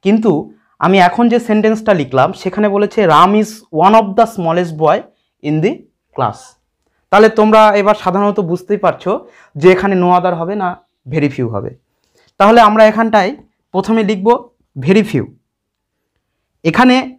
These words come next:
one of the রয়েছে জন্য আমরা লিখছি very few। এখানে যদি one of the না থাকতো, শুধু যদি the থাকতো,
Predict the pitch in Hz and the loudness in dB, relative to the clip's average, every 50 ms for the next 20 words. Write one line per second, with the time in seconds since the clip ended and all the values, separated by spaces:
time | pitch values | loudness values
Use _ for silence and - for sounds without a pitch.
0 | _ _ 147 147 180 196 220 233 226 208 196 202 233 220 190 180 190 202 196 214 | _ _ 0 2 4 4 6 4 2 2 0 0 0 2 2 0 0 -2 -2 -4
1 | 220 202 214 214 220 220 208 190 190 196 190 180 170 170 175 - - 226 277 370 | -2 -2 -2 -2 0 -2 -2 -2 -2 -2 -2 -4 -4 -6 -8 -12 -10 -10 -10 -10
2 | - _ _ _ _ _ - 135 185 180 196 190 - - 123 110 110 - _ _ | -12 _ _ _ _ _ -6 -2 0 2 2 0 -2 -4 -6 -6 -8 -14 _ _
3 | _ _ _ - 151 147 202 226 226 226 208 226 196 165 165 175 190 208 214 196 | _ _ _ -8 -2 0 0 0 2 2 0 2 2 4 4 4 4 4 2 2
4 | 190 214 185 175 180 185 - 202 190 - - 196 - - 185 202 208 190 208 202 | 0 0 2 2 0 0 0 -4 -6 -6 -10 -12 -10 -8 -6 -6 -4 -4 -4 -4
5 | 175 135 127 156 196 233 220 214 170 - - - - 180 233 277 | -4 -4 -2 -2 -2 -2 0 -2 -4 -6 -6 -6 -4 -4 -4 -4